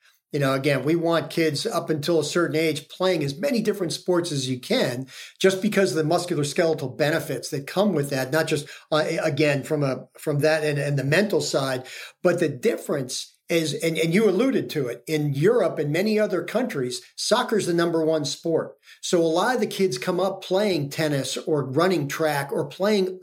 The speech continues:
cricket or whatever the sports are, but the best world-class athletes will gravitate to soccer.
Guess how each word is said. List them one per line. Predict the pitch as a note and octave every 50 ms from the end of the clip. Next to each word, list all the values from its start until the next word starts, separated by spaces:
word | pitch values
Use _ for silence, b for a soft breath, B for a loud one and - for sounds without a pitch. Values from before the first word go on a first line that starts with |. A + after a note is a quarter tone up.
| -
cricket | - - F3 E3 E3+ D#3 C#3+ C3+ D3
or | - D#3+ D#3 D#3 D3 C#3+ B B B
whatever | B D3+ F3 F3+ G3+ G3 F3+ F3
the | E3+ C#3+
sports | C#3+ - - - A3+ C#4+ D4 - - -
are, | D3+ C3 B2 A#2+ B2+ - - B B B B B B
but | F3+ E3+ E3+ -
the | D3+
best | - - - - G#3+ A#3 - - -
world-class | D#3 C#3+ C3 D3+ F#3+ A3 A3 A3 - - - G#3 F#3 E3+ D#3 D3+ -
athletes | F3 G#3+ A#3+ A3+ - - C3+ B2+ B2 -
will | - C#3+ C#3+
gravitate | C#3+ D#3 D3+ E3 E3+ D3+ D#3 D3 - D#3 D3+ C#3+ C#3+ C#3
to | - C3
soccer. | - - - F3 F3 D#3+ B2+ A#2 A2+ - _